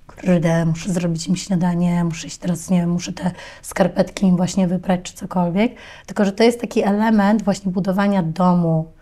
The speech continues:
dawania tego ciepła, dawania tych podstawowych rzeczy, które powodują, że ty później, jako dorosły człowiek, wracasz właśnie do tej matki,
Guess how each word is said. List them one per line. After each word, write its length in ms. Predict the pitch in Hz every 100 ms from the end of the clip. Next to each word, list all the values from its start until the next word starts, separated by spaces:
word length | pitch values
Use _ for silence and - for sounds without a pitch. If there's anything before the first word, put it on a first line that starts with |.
| - - _ _
dawania 380 | 190 180 190 180
tego 240 | 180 180
ciepła, 500 | 185 - 196 185 - 160
dawania 500 | 185 196 214 208 196 - - - _
tych 140 | - 185
podstawowych 720 | 214 214 - 190 214 262 214
rzeczy, 460 | 208 190 190 226 233
które 240 | - 202
powodują, 920 | 202 190 190 202 202 196 214 302 330 - - -
że 120 | 185
ty 200 | 185 -
później, 800 | 247 254 233 208 190 180 170 170 170
jako 220 | 180 185
dorosły 440 | 185 196 226 233
człowiek, 760 | 196 - 180 160 170 196 226 - - - - - - - _ _ -
wracasz 600 | 202 220 220 190 165 -
właśnie 360 | 190 175 202
do 100 | 185
tej 200 | 185 196
matki, 720 | 185 180 175 - - 185 196